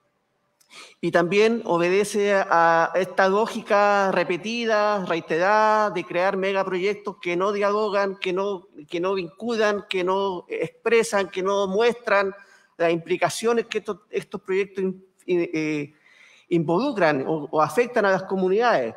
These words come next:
no solamente en el ámbito ambiental, en el ámbito social, en el ámbito urbano, en el crecimiento de Brasilia, en fin. Creo que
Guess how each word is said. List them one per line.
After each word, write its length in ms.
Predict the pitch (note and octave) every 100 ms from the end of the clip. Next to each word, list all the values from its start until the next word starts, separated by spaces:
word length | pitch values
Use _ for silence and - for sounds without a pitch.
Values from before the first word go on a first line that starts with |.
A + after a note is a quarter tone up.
| - - -
no 160 | E3 F#3+
solamente 400 | G#3+ G#3+ A3 G#3
en 60 |
el 40 | G#3
ámbito 600 | G3 F#3+ G3 F3+ E3+ D3+
ambiental, 560 | D3+ D3 C#3 B3 B3+
en 60 | F#3+
el 120 | D#3
ámbito 280 | D#3+ D#3+ C#3
social, 760 | - C3 - A#3 C4 A3+ C#3+ - - -
en 140 | C#3+
el 100 | D3+ D#3
ámbito 280 | D#3 D#3
urbano, 800 | B2+ C#3 G#3+ B3 F#3+ E3 D3 C3 _ _
en 120 | - D3
el 60 |
crecimiento 600 | D3+ D3+ D3+ F3+ G#3+ G#3
de 80 | G3+
Brasilia, 840 | F#3 E3+ A#3+ B3 G#3 F3 D3 C3 -
en 180 | D#3 D3+
fin. 400 | F#3 C#3 - _ _ _ _ _ _ _ _ _ _ - -
Creo 340 | - F3 F#3 F3+
que 420 | E3 E3+ E3+